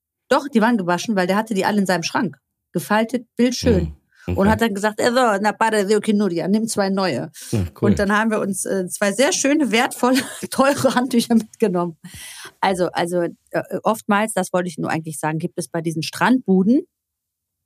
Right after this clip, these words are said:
Speaker 1: auch das Handtuch mit dabei. Die kosten dann wahrscheinlich irgendwo was, wenn man in der Hauptsaison geht, aber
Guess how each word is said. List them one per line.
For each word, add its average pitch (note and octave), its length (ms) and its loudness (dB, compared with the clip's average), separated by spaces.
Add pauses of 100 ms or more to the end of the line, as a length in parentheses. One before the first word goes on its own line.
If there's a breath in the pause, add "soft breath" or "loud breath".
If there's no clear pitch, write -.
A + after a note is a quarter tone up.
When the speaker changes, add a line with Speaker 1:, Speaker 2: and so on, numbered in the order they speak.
(240)
Speaker 1:
auch F#3+ 220 2
das F#3 200 -2
Handtuch F3+ 300 -2
mit D#3 120 -4
dabei. - 440 -12
Die F3+ 80 -8
kosten B3 300 2
dann A3+ 120 4
wahrscheinlich G#3+ 420 0
irgendwo F#3 380 -2
was, F3+ 240 -2 (320 loud breath)
wenn F#3+ 80 4
man F#3+ 140 4
in F#3 80 2
der F3 100 2
Hauptsaison E3+ 480 0
geht, E3 220 -4
aber D#3+ 260 -2